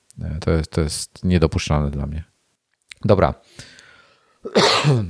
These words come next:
Em, dobra, to tyle. E, wiesz co, jeszcze zanim wrócimy do S G P T, mam jeszcze pytanie do ciebie,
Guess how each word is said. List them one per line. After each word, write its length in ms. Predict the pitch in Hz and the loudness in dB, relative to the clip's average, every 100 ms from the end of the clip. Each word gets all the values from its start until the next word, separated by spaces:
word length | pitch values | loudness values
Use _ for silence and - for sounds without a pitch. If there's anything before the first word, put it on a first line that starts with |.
| 104 _ _ - | -10 _ _ 0
Em, 500 | 117 110 110 107 107 98 - _ | 4 6 6 6 2 -2 -10 _
dobra, 340 | 107 113 82 82 - _ - | 0 2 0 -2 -10 _ -2
to 100 | 120 | 0
tyle. 340 | - 101 78 - - - - - - | 4 4 4 -2 -18 -20 -20 -10 -2
E, 340 | 101 101 104 101 | 2 2 2 0
wiesz 180 | 110 | -2
co, 240 | - 131 127 | 0 0 0
jeszcze 340 | 123 120 - | 0 0 0
zanim 220 | 104 101 | 2 2
wrócimy 340 | 92 95 101 90 | 2 0 0 2
do 80 | 87 | 2
S 100 | 85 | 0
G 120 | 92 | -2
P 100 | 90 | 2
T, 120 | 82 | 2
mam 100 | 82 | 2
jeszcze 160 | 78 87 | 0 -2
pytanie 260 | 90 85 | 0 2
do 100 | 78 | 2
ciebie, 300 | - 80 78 | -2 -2 -2